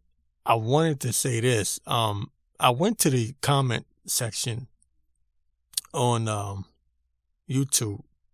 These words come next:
for the health scanner, this digital health scanner that the Pentagon is saying you can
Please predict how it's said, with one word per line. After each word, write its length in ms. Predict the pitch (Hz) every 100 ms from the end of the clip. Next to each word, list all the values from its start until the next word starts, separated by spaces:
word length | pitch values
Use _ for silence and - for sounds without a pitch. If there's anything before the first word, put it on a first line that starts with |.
| _ _ _ _ _ _ _ _ _ _ _ _ _ _ _ -
for 460 | - 135 123 120
the 680 | 107 117 113 110 104 98 139 _ _ _ _ _ _ _ _ _ -
health 440 | - 143 135 139 -
scanner, 540 | - - 143 135 135
this 200 | 123 113
digital 440 | - 135 131 139 120
health 340 | 92 123 131
scanner 420 | - - 131 135
that 280 | 127 117 117 - _ _ _
the 80 | 131
Pentagon 500 | - 143 143 127 123
is 100 | 120
saying 340 | - 131 123 117
you 160 | 127
can 480 | 120 - 123 113 107